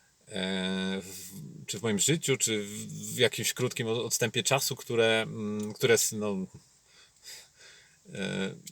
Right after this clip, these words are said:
no, z którymi lubię przebywać. I tak samo w tamtym przypadku było, było to fajne, e, to znaczy niefajne doświadczenie,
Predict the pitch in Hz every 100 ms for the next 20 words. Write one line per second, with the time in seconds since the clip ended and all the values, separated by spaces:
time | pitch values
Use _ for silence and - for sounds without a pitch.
0 | - _ - - - 127 123 - 139 131
1 | 123 117 101 107 92 85 82 - - -
2 | - _ _ _ _ _ _ _ - -
3 | 120 - 120 117 117 101 92 92 92 -
4 | 92 92 95 95 101 107 107 - 117 110
5 | 104 104 107 104 104 - 107 104 110 -
6 | 120 113 104 110 - 127 147 170